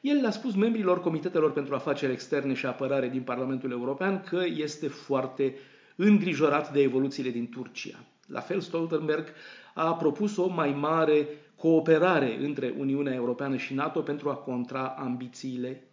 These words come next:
Chinei. Toate acestea par însă departe de îngrijorarea stârnită de simpla concluzie că nato nu se arată pregătit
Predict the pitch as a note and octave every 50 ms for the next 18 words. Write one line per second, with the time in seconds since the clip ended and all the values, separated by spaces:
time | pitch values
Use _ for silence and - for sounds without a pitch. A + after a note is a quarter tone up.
0 | _ _ - - F#3 F3+ F3 D#3 C3 A#2+ B2 B2+ B2 - - _ _ _ _ _
1 | - D#3+ D3+ - C#3+ B2+ - - D3 C#3 C#3+ D3 C3 B2+ - - D#3 C3+ B2+ C3+
2 | C3 B2 - - C3 B2 C#3+ C#3 C#3 E3 F3 E3 E3 D3+ C#3+ C3+ C#3+ D3 D3 C#3+
3 | C3+ C3+ - C3+ C3 C#3 D#3 D#3+ C3+ - - - C3+ C#3 D#3 E3 E3 D#3+ C#3+ D3
4 | C#3 C#3 - - B3+ C#4 B3+ G#3+ G3 E3+ - - D3+ D3 C#3+ G3+ A3 G#3 - F3+
5 | E3+ D#3+ D#3 D3+ D3 D#3 F3+ F3+ F3 E3+ D#3+ D#3 F3+ A3 G#3+ - - D#3+ C#3+ C3+
6 | C3+ C3+ D3 D3+ D3+ D3+ C#3 - - F#3+ F3+ D3 C#3 - - D3+ D#3 -